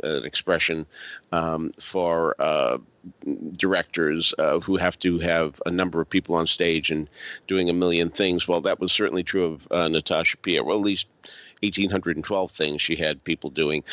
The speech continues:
Well, here, it isn't as complicated, I'll grant you, but it still is terrific. So, so what we have here is, uh, an extraordinarily entertaining evening, um, not emotionally involving,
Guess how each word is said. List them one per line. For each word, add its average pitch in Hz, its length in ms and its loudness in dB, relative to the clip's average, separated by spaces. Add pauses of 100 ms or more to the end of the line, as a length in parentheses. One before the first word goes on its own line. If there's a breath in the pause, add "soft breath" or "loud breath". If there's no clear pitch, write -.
(180 loud breath)
Well, 113 180 0
here, 135 400 0
it 123 160 0
isn't 139 240 -2
as 120 80 0
complicated, 90 680 -2
I'll 85 80 0
grant 90 360 -2
you, 85 120 -4
but 78 160 -6
it 71 120 -10
still - 560 -2
is 92 240 0
terrific. 80 640 0
So, 90 400 2 (480 loud breath)
so 175 320 2
what 170 220 0
we 185 100 2
have 202 240 2
here 175 420 0
is, 139 400 2
uh, 127 220 4
an 117 120 2
extraordinarily 143 880 2
entertaining 104 540 0
evening, 104 580 0 (360 loud breath)
um, 117 380 2
not 123 280 2
emotionally 220 480 2
involving, 143 600 2